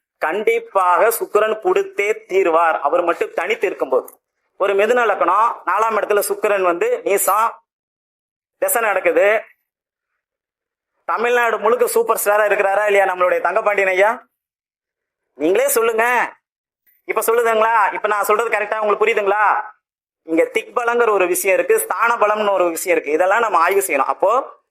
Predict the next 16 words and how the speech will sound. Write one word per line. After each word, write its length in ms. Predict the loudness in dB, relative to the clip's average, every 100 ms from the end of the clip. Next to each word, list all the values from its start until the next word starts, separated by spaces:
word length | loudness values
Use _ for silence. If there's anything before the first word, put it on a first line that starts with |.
| -8
ரிஷபத்திலையும் 960 | -2 -2 -2 -2 0 0 0 -4 _ _ -6
மிதுனத்திலையும் 840 | -2 0 -2 0 0 2 0 -2 _ _ _ -4
க-, 840 | 0 2 2 2 2 2 2 0
சாரி, 260 | -2 -2 0
ரிஷபத்திலையும் 600 | 0 0 -2 0 0 0
கன்னிலையும் 640 | -2 -2 0 0 0 -2 -2
மகரத்திலையும், 800 | 2 0 0 -4 0 0 0 -2 _ _ _ _ -2
அ, 240 | 0 2
நம்மளுடைய 360 | 0 0 0 0
சுக்கிரன் 400 | -2 -2 -2 0
இருக்கும்போது 760 | -2 -2 -2 0 2 2 0 -2
இந்த 260 | -4 -4
விஷயங்கள் 520 | -4 -2 0 0 0
நல்லா 260 | 0 0 0
இருக்கும். 240 | 0 -2
நம்மளுடைய 600 | -2 -2 0 2 2 0